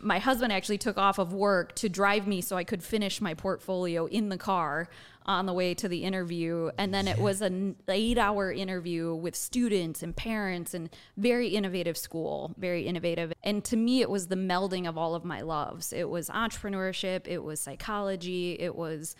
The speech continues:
Speaker 1: education, and it just felt right. And that is where I cut my teeth on all of the work I'm doing today in ed-, the education space.
Speaker 2: Anything that you think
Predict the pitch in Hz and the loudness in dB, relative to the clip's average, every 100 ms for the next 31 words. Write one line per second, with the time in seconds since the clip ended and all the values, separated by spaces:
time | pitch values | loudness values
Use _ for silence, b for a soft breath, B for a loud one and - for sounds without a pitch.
0 | B B B 220 202 208 196 175 185 170 | B B B -2 -2 -4 -4 -4 -4 -4
1 | 170 165 185 175 - 185 - 160 170 - | -6 -6 -6 -6 -6 -6 -6 -6 -6 -4
2 | 233 254 254 202 196 196 208 - 190 180 | -2 -2 -2 -2 -2 0 0 0 -6 -4
3 | 180 170 - 180 170 165 - 185 208 - | -4 -4 -4 -6 -6 -10 -8 -4 -4 -6
4 | 175 165 165 156 - 185 175 175 165 165 | -8 -6 -6 -6 -4 -4 -4 -6 -6 -8
5 | 165 165 160 - 156 - - - 143 170 | -10 -8 -10 -10 -12 -12 -10 -10 -10 -14
6 | _ - 175 131 - 170 117 - - - | _ -12 -10 -10 -10 -10 -10 -10 -12 -12
7 | - - - - - _ _ _ _ _ | -12 -12 -12 -12 -12 _ _ _ _ _
8 | _ _ _ _ _ - 139 156 156 127 | _ _ _ _ _ 0 0 0 -2 -2
9 | 117 - 104 92 - | -2 0 0 0 -2